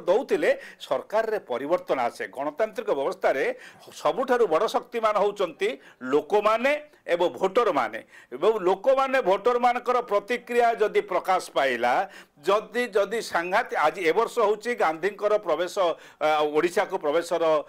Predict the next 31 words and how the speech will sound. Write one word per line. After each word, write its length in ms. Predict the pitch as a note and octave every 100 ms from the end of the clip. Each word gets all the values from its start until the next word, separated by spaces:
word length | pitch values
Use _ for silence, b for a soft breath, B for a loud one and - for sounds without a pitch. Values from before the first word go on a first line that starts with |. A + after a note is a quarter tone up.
| B -
ଆ, 80 | C#3
ବର୍ଷ, 280 | C3+ D3+ D3+ G#3 G3+ D#3 B2
ଶହେ 220 | - D3 D3
ବର୍ଷ 200 | D3+ - D3+
ତଳେ 240 | D#3+ F3+ C#4+ B B B
ସେ 240 | - - B3+
ଯେତେବେଳେ 300 | B3+ C4 C4
ଅସହଯୋଗ 600 | F3+ C#3+ G#3+ C4 D4+ C#4 B3
ଦେଲେ, 280 | F3+ C#3+ F3 B3+ B -
ଲୋକମାନେ 420 | D3+ E3+ C4 C4+ C4
ଯେତେବେଳେ 300 | B3 C4 A3 E3
ଅସହଯୋଗକୁ 1200 | - A#3+ B3 B3 A#3+ A#3+ A#3 - G3 F#3+ A3 A#3+ A#3 A3+ B - D3
ଅବସ୍ଥାରେ, 500 | E3 E3 F3+ A#3 G#3+ G#3+
ଆ, 140 | E3+ D#3+
ଲୋକଙ୍କୁ 360 | E3 - G3+ G#3+
ଦେଖେଇଲେ, 460 | F#3+ G#3+ B3 B3 A3
ଇଂରେଜ 260 | E3 G3 G#3+
ସରକାର 300 | G#3 A3 G3+
ଦେଖିଲା, 480 | D3 F3 C4+ G3+ D#3+ E3 B -
ସେ 120 | -
ଆସ୍ତେ 340 | D3+ B2+ -
ଆସ୍ତେ 280 | B3+ A#3+ C4+ G3+
ଜାଣିଲା 440 | C#3+ C3 A3+ D#3+ G3+ B B -
ଯେ 100 | C#4+
ଏଠି 160 | B3+ C4
ବିଦ୍ରୋହ 420 | G3+ D4 - F#3+ A3+
ହଉଛି। 360 | F#3 D#3+ - C3 - b b -
ଏଣୁ 140 | - E4
ସେଥିପାଇଁ 520 | G#3 - C4 E4 F4+
କି 140 | D#4
ସେ 220 | C#4 -